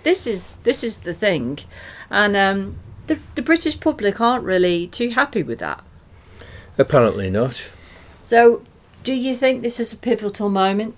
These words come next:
Speaker 1: I mean, it does, does seem that, uh, the, the media's not gonna let them get away with it. It does seem to be
Speaker 2: Mm.
Speaker 1: absolutely everywhere, and it's not going away.
Speaker 2: Well,
Speaker 1: And it was
Speaker 2: yeah.
Speaker 1: quite funny this morning because, um,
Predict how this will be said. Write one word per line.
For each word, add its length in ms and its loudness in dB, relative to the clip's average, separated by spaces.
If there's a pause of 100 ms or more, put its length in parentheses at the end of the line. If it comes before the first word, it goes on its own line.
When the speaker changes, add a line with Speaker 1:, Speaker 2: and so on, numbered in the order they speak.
Speaker 1:
I 100 2
mean, 120 2
it 140 0
does, 340 -2
does 180 2
seem 420 0
that, 400 -2
uh, 520 2 (100)
the, 480 0
the 80 -8
media's 540 0
not 160 -4
gonna 180 -4
let 220 0
them 100 -8
get 220 0
away 240 -2
with 160 -4
it. 200 -6 (300)
It 200 -6
does 200 6
seem 260 -2
to 120 -4
be 220 2
Speaker 2:
Mm. 120 -10
Speaker 1:
absolutely 800 0
everywhere, 720 0
and 260 -4
it's 160 -8
not 240 -4
going 280 -2
away. 480 -2 (180)
Speaker 2:
Well, 140 6
Speaker 1:
And 80 4
it 160 2
was 120 0
Speaker 2:
yeah. 60 -10
Speaker 1:
quite 260 4
funny 260 0
this 260 -8
morning 400 4
because, 480 -2
um, 280 2